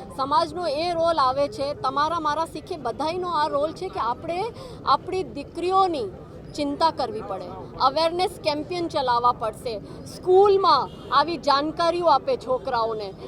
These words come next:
કે આવી રીતના એક આખું કાવતરું ચાલી રહ્યું છે ને સોશિયલ મીડિયાના માધ્યમથી કેવી રીતના નાની બાળકીઓને ફસાવીને, ભોરવાઈને,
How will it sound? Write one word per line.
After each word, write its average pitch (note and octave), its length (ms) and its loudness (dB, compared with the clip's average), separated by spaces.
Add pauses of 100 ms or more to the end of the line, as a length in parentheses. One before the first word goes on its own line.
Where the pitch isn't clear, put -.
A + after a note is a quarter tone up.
(140)
કે A3+ 120 0
આવી D4 440 4
રીતના F4+ 300 -2
એક F4 120 -4
આખું E4 220 2
કાવતરું C#4 600 0
ચાલી D4 320 0
રહ્યું D4 180 -6
છે F4+ 140 -6
ને F4+ 120 -4
સોશિયલ F4 500 -2
મીડિયાના D#4+ 500 0
માધ્યમથી D4+ 600 -2
કેવી F#4 400 -4
રીતના F4+ 340 -4
નાની D4 400 -2
બાળકીઓને D4+ 760 2 (400)
ફસાવીને, F4+ 760 4
ભોરવાઈને, F4 680 0